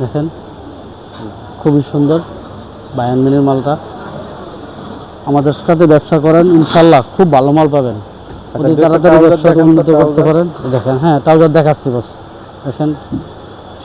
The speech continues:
Speaker 1: আবার এই সেম এগু-, এগুলার মাঝে আপনার যদি নেন, মেঘি হাতও আছে, দেখেন এই মেঘি মালগুলা, মেঘি হাতা, দেখেন। সব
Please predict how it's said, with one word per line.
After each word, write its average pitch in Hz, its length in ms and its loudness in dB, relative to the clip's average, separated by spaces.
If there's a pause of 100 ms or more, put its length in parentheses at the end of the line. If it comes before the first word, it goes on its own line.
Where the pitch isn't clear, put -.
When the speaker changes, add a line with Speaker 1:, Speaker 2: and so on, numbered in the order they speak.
Speaker 1:
আবার 156 220 4
এই 151 120 2
সেম 175 260 6
এগু-, 170 280 4
এগুলার 170 360 6
মাঝে 175 180 4 (120)
আপনার 180 200 2 (140)
যদি 170 180 4 (320)
নেন, 180 160 4 (160)
মেঘি 156 280 4
হাতও 175 300 2
আছে, 175 180 -2 (640)
দেখেন 156 260 -2 (100)
এই 151 120 -2
মেঘি 143 260 -2
মালগুলা, 147 340 0 (560)
মেঘি 139 260 2
হাতা, 110 180 -6 (800)
দেখেন। 143 240 -8 (3250)
সব 170 180 2